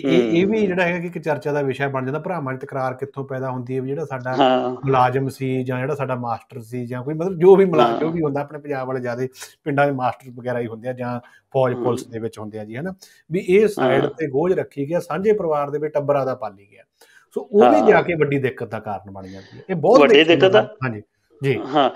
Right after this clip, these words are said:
Speaker 2: ਅਹ, ਹੁਣ ਨਾ ਜਿਵੇਂ, ਅਹ, ਮੈਂ ਆਪਣੀਆਂ ਹੀ, ਅਹ, ਹੈਲਥ ਦੇ ਕਰਕੇ most of the time ਘਰੇ ਹੁੰਦਾ ਤੇ
Speaker 1: ਜੀ।
Speaker 2: ਮਾਤਾ ਵੀ ਘਰੇ ਹੁੰਦੇ ਆ। ਸੋ ਅਸੀਂ ਕਈ ਵਾਰੀ ਫਿਰ ਲੱਗ ਪੈਂਦੇ ਹੈਗੇ ਆ ਗੱਲਾਂ ਮਾਰਨ।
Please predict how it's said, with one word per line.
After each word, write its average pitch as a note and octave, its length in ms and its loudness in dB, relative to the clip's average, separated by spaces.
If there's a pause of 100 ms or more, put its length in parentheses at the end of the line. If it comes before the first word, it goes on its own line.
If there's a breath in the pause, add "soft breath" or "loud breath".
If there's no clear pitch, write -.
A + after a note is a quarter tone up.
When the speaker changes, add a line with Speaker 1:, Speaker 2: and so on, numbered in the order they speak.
(460 loud breath)
Speaker 2:
ਅਹ, D3+ 300 8
ਹੁਣ D#3+ 220 4
ਨਾ G#3+ 280 8
ਜਿਵੇਂ, D#3 720 4
ਅਹ, C3+ 300 -2
ਮੈਂ C3+ 380 2
ਆਪਣੀਆਂ C#3 560 0
ਹੀ, C3 200 -4
ਅਹ, B2 540 -4 (120)
ਹੈਲਥ A#2+ 440 0 (460)
ਦੇ C#3 200 -2
ਕਰਕੇ B2 580 4
most B2+ 400 2
of B2+ 80 -4
the C3 60 2
time A#2+ 220 2
ਘਰੇ B2 260 6
ਹੁੰਦਾ C3+ 280 2
ਤੇ C3+ 340 2
Speaker 1:
ਜੀ। C#3 140 0
Speaker 2:
ਮਾਤਾ B2+ 280 6
ਵੀ C#3+ 100 2
ਘਰੇ C3+ 220 6
ਹੁੰਦੇ C3+ 180 2
ਆ। B2+ 40 2 (380 loud breath)
ਸੋ D3+ 220 8
ਅਸੀਂ D#3+ 160 4
ਕਈ D#3+ 160 8
ਵਾਰੀ D#3 240 6
ਫਿਰ D3 260 4
ਲੱਗ C#3 180 4
ਪੈਂਦੇ D3 360 2
ਹੈਗੇ C#3+ 200 4
ਆ C3 240 -2 (280)
ਗੱਲਾਂ B2+ 260 6
ਮਾਰਨ। C3+ 360 4